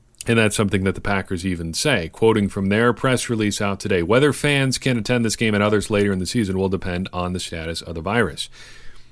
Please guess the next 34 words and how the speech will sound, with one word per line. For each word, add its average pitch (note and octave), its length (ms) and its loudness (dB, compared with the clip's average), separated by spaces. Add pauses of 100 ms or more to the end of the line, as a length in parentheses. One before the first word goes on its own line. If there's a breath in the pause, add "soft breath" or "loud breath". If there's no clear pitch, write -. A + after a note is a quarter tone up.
(280 loud breath)
They're G#2 120 4
just A2 140 0
putting C#3+ 180 4
it C3 100 0
right C3 180 4
out D#3 220 0
there. - 180 -8 (340)
This A2 260 2
is A2+ 280 2
all G#2 480 4 (100)
virus G#2 640 2 (180)
dependent. - 540 -2
So A#2+ 340 2 (1700 soft breath)
that's C#3+ 240 2
a C#3 40 -2
real D3 220 4
bummer. A2+ 400 0 (460 loud breath)
Um, G#2+ 440 4
I A2 100 4
wish B2+ 260 6
I C3 80 6
could G#2+ 180 0
say A#2+ 160 2
this A2 180 0
was G#2 140 -2
unexpected, A#2 640 0
but G#2 140 2
it G2+ 120 -2
kind A#2 200 0
of G#2 80 0
feels A2+ 380 2
like G#2 160 2
this G#2+ 200 0
is, F2+ 340 -6